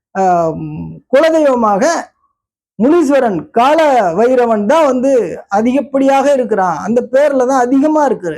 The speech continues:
இருக்கிறான். எல்லாமே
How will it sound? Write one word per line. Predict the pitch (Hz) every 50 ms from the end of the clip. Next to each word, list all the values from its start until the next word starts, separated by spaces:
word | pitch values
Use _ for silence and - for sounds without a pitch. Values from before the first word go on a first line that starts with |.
| 180 208
இருக்கிறான். | 214 - - 175 170 156 147 131 - - _ _ _ _ _ _ _ _ _ _ _ _ _ _ _ _ _ _ _ _ _ _ _ _ _ _ _ _ _ _ _ _ _ _ _ _ _ _ _ _ _ _ _ _ _ _ _ _ _ _ _ _ _ _ _ _ _ _ _ _ _ _ _ _ _ _ -
எல்லாமே | 180 240 302 349 359 349 359 381